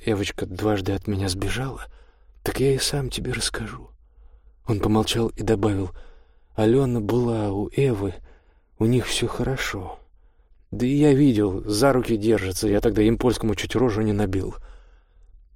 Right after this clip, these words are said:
Услышав имя Алены, Вероника поджала губы. Она не очень ладила с женой Макара,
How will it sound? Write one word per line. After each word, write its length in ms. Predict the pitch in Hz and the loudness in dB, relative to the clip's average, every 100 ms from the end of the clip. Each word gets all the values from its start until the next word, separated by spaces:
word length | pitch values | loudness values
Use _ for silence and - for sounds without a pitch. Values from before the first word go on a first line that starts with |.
| - | -6
Услышав 440 | 101 123 107 - | -2 0 0 -2
имя 300 | - 123 107 - | -2 0 2 2
Алены, 280 | 113 113 104 | 4 4 4
Вероника 420 | 101 104 107 - | 4 4 2 0
поджала 440 | - 95 98 92 | 0 2 2 0
губы. 320 | - 107 101 - - - | 0 -2 -2 -4 -8 -6
Она 120 | 107 104 | 0 4
не 140 | 107 | 4
очень 240 | 104 - | 2 2
ладила 360 | 104 110 95 101 | 2 2 4 2
с 60 | 90 | 2
женой 400 | 92 107 104 98 | 2 4 4 2
Макара, 560 | 98 98 120 127 110 | 0 -2 -2 0 -2